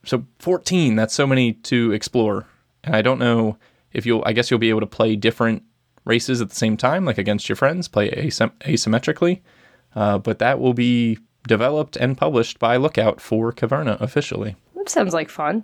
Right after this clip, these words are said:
Speaker 2: I mean, if you like Caverna.
Speaker 1: I mean, Caverna's
Speaker 2: Which I
Speaker 1: cool.
Speaker 2: don't.
Speaker 1: No? Not,
Speaker 2: Mm.
Speaker 1: not a fan?
Speaker 2: No, a lot of people prefer it over Agricola, but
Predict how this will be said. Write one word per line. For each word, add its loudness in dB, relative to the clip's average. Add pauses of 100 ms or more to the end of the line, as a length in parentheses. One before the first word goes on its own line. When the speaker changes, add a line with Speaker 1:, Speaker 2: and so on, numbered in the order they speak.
(140)
Speaker 2:
I 0
mean, 4
if -4
you 0
like 0
Caverna. -2 (1000)
Speaker 1:
I 0
mean, 2
Caverna's 2
Speaker 2:
Which -12
I 2
Speaker 1:
cool. 4
Speaker 2:
don't. -2 (200)
Speaker 1:
No? 2 (920)
Not, -4
Speaker 2:
Mm. -12
Speaker 1:
not 0
a -2
fan? -6 (260)
Speaker 2:
No, 2
a 4
lot 4
of 0
people 0
prefer 0
it 2
over -2
Agricola, -2 (100)
but -2